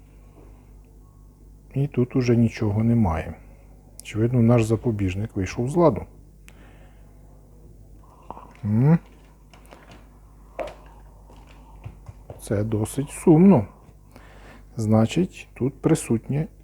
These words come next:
якесь перевантаження. Для того, щоб зробити чергову перевірку, нам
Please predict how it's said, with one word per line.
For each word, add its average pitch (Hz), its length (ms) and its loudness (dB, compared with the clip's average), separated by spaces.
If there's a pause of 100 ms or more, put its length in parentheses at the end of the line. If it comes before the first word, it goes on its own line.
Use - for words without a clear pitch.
(240)
якесь - 380 -8
перевантаження. 131 1080 2 (840)
Для 135 100 2
того, 127 380 6
щоб - 400 -6 (100)
зробити 120 680 0 (160)
чергову 113 440 -2
перевірку, 139 680 -2
нам 160 260 0